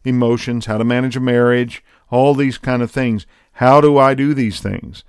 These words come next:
So that's what Quiz That Is came from. Uh, originally, Quiz That Is was a game that I played on a radio station. And, um, I love it. Love people ask me trivia questions, but that's where I got the name from. So every podcast needs to have a point.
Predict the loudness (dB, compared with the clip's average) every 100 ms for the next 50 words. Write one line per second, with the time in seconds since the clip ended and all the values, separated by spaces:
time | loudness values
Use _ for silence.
0 | _ _ -4 2 2 2 -4 -6 _ -6
1 | -2 0 -2 -4 -2 -2 -4 -4 -2 0
2 | -2 -6 -8 -12 _ _ -12 -8 -6 0
3 | 0 0 0 0 0 -2 -2 -2 0 -2
4 | 0 0 0 -6 -6 -4 -2 -2 -4 -4
5 | -6 -4 -2 -2 -4 -4 -4 -4 -8 -10
6 | -12 -12 -18 -20 _ _ -20 _ 0 2
7 | 4 2 0 -2 -4 -4 0 2 2 -2
8 | _ -6 -4 -4 -6 -4 -4 -4 -4 -6
9 | -4 -4 -4 -8 -6 -8 -8 -12 -16 -10
10 | -10 -8 -2 -2 0 0 0 -2 -2 -4
11 | -2 -4 -8 -12 -14 _ -20 -16 0 2
12 | 2 0 0 0 -4 -4 -2 0 0 -2
13 | -6 -6 -6 -12 -4 0 0 -2 -8 -8
14 | -6 -8 -10 -12 -8 -6 -6 -10 -20